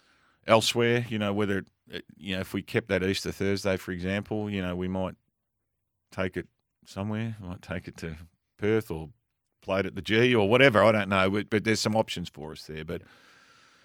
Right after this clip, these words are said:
we'll have a look at, um, how that all pans out, and, um, yeah,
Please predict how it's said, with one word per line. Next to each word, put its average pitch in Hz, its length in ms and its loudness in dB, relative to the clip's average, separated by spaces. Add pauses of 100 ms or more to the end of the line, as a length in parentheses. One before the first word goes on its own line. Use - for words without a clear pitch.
(180)
we'll 95 180 0
have 104 120 4
a 92 60 0
look 90 280 -2
at, - 280 -8
um, 85 420 -6 (400)
how 101 160 -2
that 90 160 2
all 85 100 -4
pans 87 380 -4
out, 90 240 2
and, 85 340 -6
um, 85 680 -8 (1500)
yeah, 90 280 -4